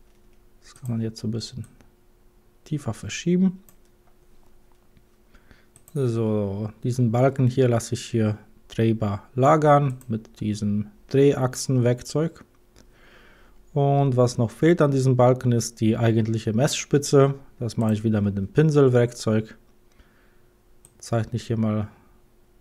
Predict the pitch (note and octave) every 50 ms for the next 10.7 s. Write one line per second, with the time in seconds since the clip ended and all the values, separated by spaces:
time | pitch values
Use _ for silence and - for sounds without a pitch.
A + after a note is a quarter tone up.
0 | _ _ _ _ _ _ _ _ _ _ _ _ _ _ _ _ - - A2+ A2
1 | A2 - - - - F#3 F#3+ F#3 - A#2+ - - - - - _ - - - -
2 | C3 A#2+ A2+ A2 G#2+ G#2+ - A2 - - A2 G#2 - A#2 A#2 A2+ A2 G#2+ G#2 G#2+
3 | G#2+ G#2+ - - F#3 G3+ G#3+ G3+ G#3 - - _ _ _ _ _ _ _ _ _
4 | _ _ _ _ _ _ _ _ _ - - _ _ - - _ _ _ _ _
5 | _ _ _ _ _ _ - C#3 C#3 C#3 C#3 C#3 C#3 C3+ C3+ C3+ C3+ C3+ C3+ C#3
6 | C#3 C3 C3 - - - - B2+ B2 B2+ B2+ A#2+ A#2 A2 - - - - F#3 F#3+
7 | - - D#3+ D3 C3+ C#3 C#3+ D3 D3 D3 - - C3 B2+ B2 A#2+ B2 A#2+ A#2+ -
8 | - A#2+ A2+ G#2 A#2 A2 G#2 G#2 G2 - B2+ C3+ D#3 D#3 - - - C3+ C3 C3+
9 | C3 - - - B2+ A#2 - B2 A#2+ C#3 C3+ A#2+ A#2 A2 A#2+ A#2 A2+ A2 G#2+ -
10 | - A2 G#2 A2+ G#2+ - - - A2+ - - - - -